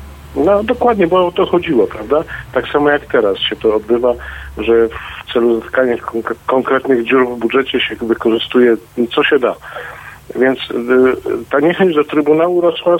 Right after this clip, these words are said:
stopniowo. Nawet jeżeli on gdzieś tam tkwił w świadomości, to ta decyzja o ofe, wcześniej decyzja o aborcji, zresztą za profesora Zola podjęta,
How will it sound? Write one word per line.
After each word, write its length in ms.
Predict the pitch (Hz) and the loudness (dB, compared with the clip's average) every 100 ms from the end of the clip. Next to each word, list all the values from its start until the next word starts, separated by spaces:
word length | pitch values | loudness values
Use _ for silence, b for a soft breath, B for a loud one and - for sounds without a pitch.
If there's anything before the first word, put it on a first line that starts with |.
| - | 0
stopniowo. 540 | 190 202 180 110 104 | -6 0 0 2 0
Nawet 300 | 107 120 123 | 0 -2 2
jeżeli 460 | 139 139 139 135 135 | 2 2 -2 -4 -2
on 200 | 143 135 | 0 0
gdzieś 240 | 131 - | -2 -2
tam 220 | 127 117 | -2 -2
tkwił 500 | 117 - - - 156 | -4 -14 -10 0 0
w 80 | - | 2
świadomości, 720 | - 120 117 127 147 - 196 196 B B B - - | 2 4 4 2 -2 -2 -2 -2 B B B -12 -4
to 80 | |
ta 140 | 131 131 | -2 0
decyzja 560 | 131 127 151 135 135 | 0 0 0 2 2
o 160 | 110 113 | 2 2
ofe, 460 | 143 143 139 131 120 | 0 0 0 2 2
wcześniej 420 | - 123 - 120 | 0 -2 0 0
decyzja 480 | 120 117 117 117 110 | 0 -2 -2 2 2
o 120 | 107 | 2
aborcji, 600 | 110 156 151 - - 131 B B B B | 2 2 0 -4 -14 -14 B B B B
zresztą 360 | - 117 135 123 | -6 -2 0 2
za 140 | 123 120 | 2 0
profesora 540 | 120 113 113 117 110 | 0 -2 0 2 2
Zola 320 | 113 151 143 | 2 2 2
podjęta, 540 | 135 131 135 131 127 | 0 -4 0 0 0